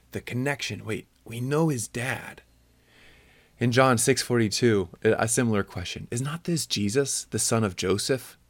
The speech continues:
whose father and mother we know?" So there's a very clear connection that Joseph's father is Joseph. And, and that's just a, a beautiful thing, right? And so foster father is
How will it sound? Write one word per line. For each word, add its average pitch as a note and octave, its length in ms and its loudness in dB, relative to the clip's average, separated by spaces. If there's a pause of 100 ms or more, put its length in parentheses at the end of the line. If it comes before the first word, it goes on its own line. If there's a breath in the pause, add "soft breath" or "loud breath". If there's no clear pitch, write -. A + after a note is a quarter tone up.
(360)
whose A#2 180 -4
father A2 340 -2
and G#2+ 140 2
mother G#2 220 2
we G#2 120 0
know?" G2 380 -2 (1500 soft breath)
So D#3 520 8
there's D3 240 6
a D3+ 60 4
very F#3 260 6
clear D3+ 320 0
connection A2 600 -2
that G#2 160 -2 (320 soft breath)
Joseph's - 760 -2 (580)
father A2+ 680 -4 (180)
is C3+ 280 0
Joseph. - 800 0 (1000 soft breath)
And, D#3+ 180 2
and E3+ 140 -2
that's G3 120 0
just E3+ 200 2
a, B2+ 100 2 (100)
a B2+ 80 2
beautiful C#3+ 520 4
thing, A#2+ 300 2
right? B2 200 2
And C3 100 -4
so C3 300 2 (420 loud breath)
foster F3 440 0
father A#2+ 400 4
is A2+ 180 0